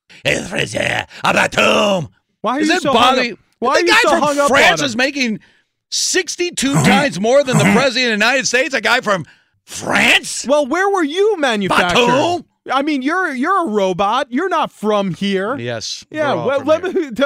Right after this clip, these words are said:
Speaker 2: we're gonna look
Speaker 1: Nicolas
Speaker 2: at
Speaker 1: Batum.
Speaker 2: We're gonna look at
Speaker 1: <laughs>
Speaker 2: we're gonna
Speaker 1: Yeah, Batum.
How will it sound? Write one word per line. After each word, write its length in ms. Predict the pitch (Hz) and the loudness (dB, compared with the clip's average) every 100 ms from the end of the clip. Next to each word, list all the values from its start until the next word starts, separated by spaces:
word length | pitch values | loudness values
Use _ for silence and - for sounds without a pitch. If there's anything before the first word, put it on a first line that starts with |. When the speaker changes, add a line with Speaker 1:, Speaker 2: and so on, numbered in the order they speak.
| 226 | -2
Speaker 2:
we're 200 | 294 330 | -6 -4
gonna 200 | 381 180 | -2 -2
look 220 | 185 202 | 0 0
Speaker 1:
Nicolas 260 | - - 190 | 0 0 -2
Speaker 2:
at 220 | - - - | -2 -4 -2
Speaker 1:
Batum. 460 | 185 170 - - | -2 0 -2 -4
Speaker 2:
We're 120 | 233 | -4
gonna 180 | 294 285 | -2 -2
look 240 | 240 226 - | 2 2 2
at 520 | 214 180 175 180 175 | 2 2 0 0 0
Speaker 1:
<laughs> 840 | - - 170 151 143 147 117 - 233 | -2 0 -2 -2 -4 -4 -4 -2 -2
Speaker 2:
we're 80 | 277 | -4
gonna 140 | 311 285 _ _ _ _ _ _ _ _ _ _ _ _ | -8 -14 _ _ _ _ _ _ _ _ _ _ _ _
Speaker 1:
Yeah, 320 | 123 120 95 - | -6 -6 -6 -12
Batum. 1040 | 98 120 107 - - 131 120 107 104 101 | -10 -8 -8 -10 -10 -8 -8 -10 -12 -14